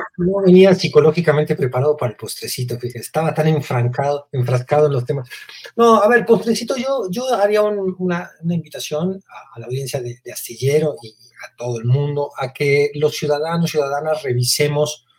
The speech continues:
en este periodo electoral, am, los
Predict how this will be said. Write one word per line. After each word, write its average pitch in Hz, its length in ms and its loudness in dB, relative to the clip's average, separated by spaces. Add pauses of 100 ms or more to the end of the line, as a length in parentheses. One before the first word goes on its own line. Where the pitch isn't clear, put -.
(1200)
en 180 160 6
este 220 240 6
periodo 185 380 8
electoral, 147 760 2 (140)
am, 127 1040 -2 (800)
los - 460 2